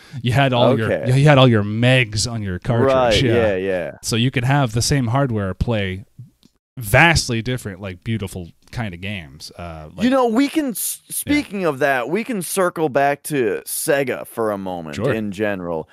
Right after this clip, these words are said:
Speaker 2: What was the deal with the Master System and how there's, like, the Mega cartridge and the four times Mega cartridges? Do you know what I'm talking about?
Speaker 1: I wanna say I've seen the logo.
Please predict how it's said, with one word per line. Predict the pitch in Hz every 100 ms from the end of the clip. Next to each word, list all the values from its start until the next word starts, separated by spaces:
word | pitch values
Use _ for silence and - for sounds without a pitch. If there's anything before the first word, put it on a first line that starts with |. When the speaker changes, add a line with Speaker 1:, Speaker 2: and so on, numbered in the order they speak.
| _ -
Speaker 2:
What | 131 190
was | 262 240
the | 240
deal | 175 185 180
with | 180
the | 143
Master | 113 110 117 120 117 107
System | - 98 90 - 80 80
and | 92 104
how | 107 107
there's, | 104 110
like, | 110 101
the | 92 104
Mega | 95 104 107 101 98
cartridge | - 90 85 - 85 69 58 82 - - _
and | 117 117
the | 107 98
four | - - 123 117 110
times | 104 117 104 95 87 85
Mega | 98 92 87 87
cartridges? | - 92 80 78 87 80 58 50
Do | -
you | 127
know | 139
what | 160
I'm | 160
talking | 156 143 160
about? | 165 170 180 - _ _ _ _ _ _ _ _ -
Speaker 1:
I | 107 120 123 123
wanna | 117 113 135 170
say | 165 127 120
I've | 113 101
seen | - 127
the | 101
logo. | 87 87 85 120 143 156 156